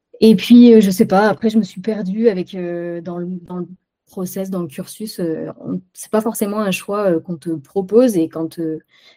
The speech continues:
j'étais allée voir, euh, tu sais, les conseillères d'orientation, euh, ce genre de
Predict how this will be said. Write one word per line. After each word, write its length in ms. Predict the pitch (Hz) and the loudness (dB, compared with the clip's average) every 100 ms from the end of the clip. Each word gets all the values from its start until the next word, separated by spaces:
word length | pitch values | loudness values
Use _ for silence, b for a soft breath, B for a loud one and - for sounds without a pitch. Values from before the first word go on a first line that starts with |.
| _ | _
j'étais 160 | - | -8
allée 140 | 165 165 | -4 -2
voir, 260 | 175 180 | 0 0
euh, 200 | 175 160 | 0 0
tu 120 | 156 | -2
sais, 140 | - 190 | -8 -4
les 100 | 180 | -4
conseillères 380 | 160 156 170 165 | -6 -10 -8 -6
d'orientation, 720 | 165 165 160 190 202 202 190 | -6 -8 -8 -8 -10 -4 -2
euh, 240 | 160 156 | -2 -6
ce 180 | 151 180 | -10 -10
genre 200 | 160 160 | -6 -6
de 100 | 156 | -8